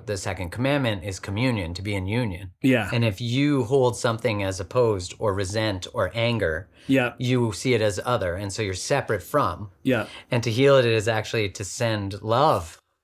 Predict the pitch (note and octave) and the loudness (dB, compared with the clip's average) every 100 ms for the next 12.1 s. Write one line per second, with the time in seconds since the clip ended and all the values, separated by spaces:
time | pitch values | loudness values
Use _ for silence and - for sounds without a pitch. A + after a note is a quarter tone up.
0 | _ _ - A#2+ A2 - G#2 G2 F2+ F2+ | _ _ -2 0 2 0 0 0 -2 -2
1 | F2 - _ - D3+ C#3+ F#3 F#3 E3+ F3 | -2 -8 _ 0 2 4 6 8 10 10
2 | F3+ - F#3+ A3 E3+ D3 B2 B2+ A#2 G2+ | 10 8 8 10 10 8 8 6 2 2
3 | A#2+ G2+ F#2 - - D3+ G#3+ A#3 G#3 G#3+ | 0 -2 -4 -10 0 4 6 8 6 6
4 | D3+ B2+ - A#2 B2 A#2 G2 - - - | 4 2 0 -6 -2 0 0 -8 -14 -4
5 | A#2 G2 G2 A#2+ C3+ C3 A2+ A2 F2+ E2+ | 0 2 2 0 2 0 0 -2 -4 -6
6 | - G#2+ F2 F2+ A2 G2+ F#2+ F#2+ G#2+ G#2 | -4 -4 -2 -2 -2 0 -2 -2 -4 -4
7 | F2 F2 - F#2+ E2 - - - - A2 | -4 -6 -6 -8 -8 -10 -20 -16 -4 0
8 | A#2 A#2+ A#2 B2 G#2 G#2 G2 G#2 G2+ G2 | 2 2 0 -4 -2 -2 -2 -2 0 -2
9 | F#2 F#2+ A2+ A2 G2+ F#2+ F#2+ F#2 - F#2+ | -2 -2 -2 -2 -4 -6 -10 -10 -6 -4
10 | F2+ F2 G2 A2 F#2+ E2+ D2+ - - - | -4 -6 -6 -4 -2 -2 -4 -10 -16 -18
11 | - - G#2 F#2+ F#2+ G#2 G2 G2+ G2 F2+ | -12 -2 2 4 2 0 0 0 -2 -4
12 | G2 | -8